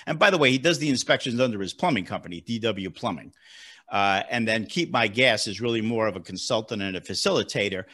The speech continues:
that takes care of all the logistics. So what,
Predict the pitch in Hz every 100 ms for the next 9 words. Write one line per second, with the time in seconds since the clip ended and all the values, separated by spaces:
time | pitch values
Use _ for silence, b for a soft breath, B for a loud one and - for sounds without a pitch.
0 | B 120 - 139 117 - 135 113 113 117
1 | 107 95 92 80 101 - 65 - - -
2 | _ _ B B B B B B _ _
3 | _ _ _ _ _ _ - 156 143 165
4 | 175